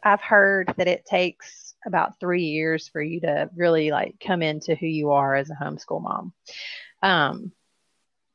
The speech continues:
and I would, I, I would agree with that. You know, I'm still kind of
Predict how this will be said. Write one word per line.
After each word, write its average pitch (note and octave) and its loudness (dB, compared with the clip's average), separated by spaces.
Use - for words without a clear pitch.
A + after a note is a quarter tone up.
and G3+ 2
I F#3 6
would, E3+ 4
I, - 2
I F#3+ 4
would E3+ 4
agree D3 -2
with D3 -4
that. C#3+ 0
You F3 -8
know, D3+ -4
I'm F3 -2
still D#3 0
kind D#3 -2
of D3 -2